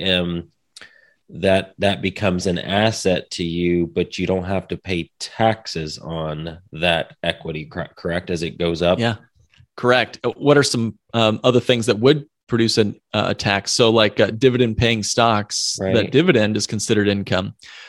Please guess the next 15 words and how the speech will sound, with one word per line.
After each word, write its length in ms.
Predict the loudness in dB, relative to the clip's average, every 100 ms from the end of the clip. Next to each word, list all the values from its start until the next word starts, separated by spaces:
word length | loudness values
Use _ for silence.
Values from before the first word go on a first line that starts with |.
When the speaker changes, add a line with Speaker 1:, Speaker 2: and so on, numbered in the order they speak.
| -2
Speaker 2:
Or 140 | 4
Speaker 1:
Okay. 80 | 6
Speaker 2:
a 40 | 6
rental 360 | 2 2 2
property, 680 | 2 0 0 0 0 0 -4 _ -20 -20 _
uh, 160 | 0 4
rental 260 | 4 4 2
properties 720 | 2 2 2 2 2 2 -2
produce 380 | 0 2 2 4
rent, 380 | 4 4 0 -4
and 180 | -2 2
rent 240 | 2 2
is 140 | -2
Speaker 1:
Mm-hmm. 40 | -2
Speaker 2:
taxable. 460 | -2 -2 -6 -10 -10